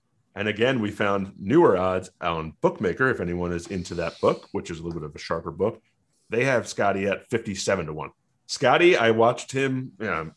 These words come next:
albeit I, I don't get all my research from Instagram, uh, definitely the pop <laughs> culture stuff, but I was watching him hitting some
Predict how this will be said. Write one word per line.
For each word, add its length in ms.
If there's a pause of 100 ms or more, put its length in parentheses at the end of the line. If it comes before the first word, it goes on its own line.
albeit 440
I, 200
I 100
don't 180
get 100
all 140
my 120
research 420
from 160
Instagram, 540 (380)
uh, 180
definitely 360
the 60
pop 220
<laughs> 20
culture 280
stuff, 320 (100)
but 320 (420)
I 60
was 140
watching 260
him 240
hitting 320
some 400